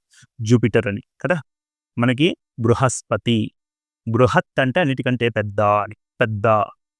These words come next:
విస్తరించిన బృహస్పతి. అంటే గురువు అంత పెద్దవాడు అనేటటువంటి విషయము మహర్షులకు ఎలా తెలిసింది? టెలిస్కోప్ లేనటువంటి కాలంలో. అందుకోసమే వాళ్ళని ద్రష్టలు అని అంటారు. వాళ్ళు దర్శించి చెప్పినటువంటి మాటలు ఇవి. ఇవి కేవలం మనం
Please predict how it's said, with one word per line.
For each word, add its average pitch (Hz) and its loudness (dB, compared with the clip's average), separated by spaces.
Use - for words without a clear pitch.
విస్తరించిన 110 -2
బృహస్పతి. 113 -4
అంటే 151 4
గురువు 156 2
అంత 131 -2
పెద్దవాడు 135 2
అనేటటువంటి 120 -2
విషయము 139 -2
మహర్షులకు 135 0
ఎలా 143 2
తెలిసింది? 139 -2
టెలిస్కోప్ 127 0
లేనటువంటి 123 0
కాలంలో. 117 -2
అందుకోసమే 123 -2
వాళ్ళని 127 0
ద్రష్టలు 120 -2
అని 139 -2
అంటారు. 113 -2
వాళ్ళు 120 -2
దర్శించి 165 0
చెప్పినటువంటి 131 0
మాటలు 120 0
ఇవి. 107 -6
ఇవి 120 -2
కేవలం 147 0
మనం 127 0